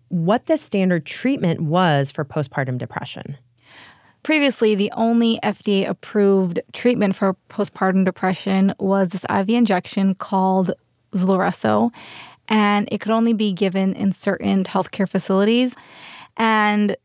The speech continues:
Speaker 2: it was kind of one of those things where, you know what, you're feeling a little sad, we'll prescribe talk therapy, we might prescribe an antidepressant.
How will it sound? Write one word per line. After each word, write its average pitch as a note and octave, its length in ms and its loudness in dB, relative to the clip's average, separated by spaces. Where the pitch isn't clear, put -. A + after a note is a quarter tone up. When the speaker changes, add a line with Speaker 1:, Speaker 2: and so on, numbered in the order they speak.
Speaker 2:
it A3+ 140 2
was G#3 120 -2
kind A3+ 240 0
of G#3 140 0
one G#3 120 2
of G#3 60 0
those G3 160 -2
things B3 300 0
where, G3 240 0
you G#3+ 180 -2
know G#3 140 2
what, A3 240 0
you're G#3+ 80 -2
feeling G#3 260 -2
a G#3+ 80 2
little C4 200 0
sad, G3+ 480 0
we'll F#3 160 0
prescribe G3+ 480 0
talk A#3 240 -4
therapy, G3 500 0
we G3 80 0
might F#3+ 220 0
prescribe G3 500 -2
an G3 80 0
antidepressant. G3 800 -2